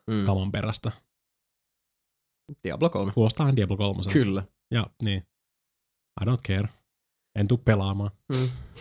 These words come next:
Speaker 1: Siis mun, mun täytyy rehellisesti sanoa, että, että, äh, vaikka mä tykkäsin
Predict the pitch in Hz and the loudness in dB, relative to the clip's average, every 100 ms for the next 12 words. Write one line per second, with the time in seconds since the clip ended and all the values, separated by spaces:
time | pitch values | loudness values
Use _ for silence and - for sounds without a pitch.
0 | - - _ - 131 156 190 196 - 151 | -14 -16 _ -10 -6 0 2 2 2 2
1 | 123 120 123 123 113 - 117 110 107 98 | 4 6 6 4 2 0 0 0 -2 -6
2 | - _ 92 98 98 101 107 104 123 127 | -12 _ -2 0 0 0 -2 -2 -2 -2
3 | 110 107 95 | 0 0 0